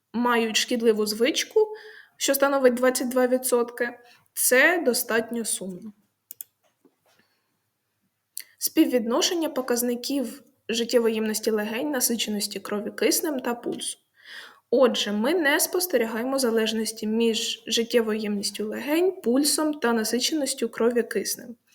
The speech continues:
Пульс — індивідуальний показник, який коливається від шістдесяти восьми до ста тридцяти шести і не впливає на життєву ємність легень.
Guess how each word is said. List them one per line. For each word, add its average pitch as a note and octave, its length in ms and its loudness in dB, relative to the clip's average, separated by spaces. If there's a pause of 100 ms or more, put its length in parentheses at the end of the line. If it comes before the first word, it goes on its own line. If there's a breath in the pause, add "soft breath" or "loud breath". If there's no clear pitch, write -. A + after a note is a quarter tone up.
(420 loud breath)
Пульс — F4+ 340 6
індивідуальний C4+ 800 2
показник, A3 640 -4
який C4 280 -2
коливається A3 680 -2
від A3+ 200 -2
шістдесяти A3 720 0
восьми A3+ 520 -2 (380 loud breath)
до B3 260 8
ста A#3 320 2
тридцяти A3+ 460 0
шести G#3+ 420 0
і A#3 220 -2
не A3 200 4
впливає A3+ 720 0
на G#3+ 380 -2
життєву A3+ 480 0
ємність G#3 420 -2
легень. G#3 280 -6